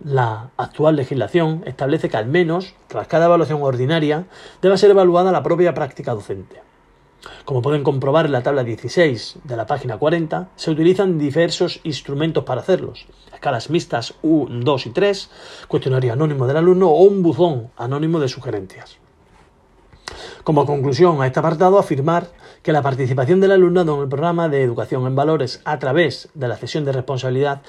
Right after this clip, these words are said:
permitirá ofrecer información sobre ellos. Los anexos ocho y nueve, así como la tabla diecisiete de la página cuarenta y uno, se adjuntan instrumentos que permiten evaluar su desempeño, compartiendo la información con las familias y aportando un valor cualitativo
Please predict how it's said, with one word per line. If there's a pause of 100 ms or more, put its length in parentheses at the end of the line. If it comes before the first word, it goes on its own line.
(220)
permitirá
ofrecer
información
sobre
ellos. (300)
Los
anexos
ocho
y
nueve,
así
como
la
tabla
diecisiete
de
la
página
cuarenta
y
uno, (280)
se
adjuntan
instrumentos
que
permiten (140)
evaluar
su
desempeño, (180)
compartiendo
la
información
con
las
familias
y
aportando
un
valor
cualitativo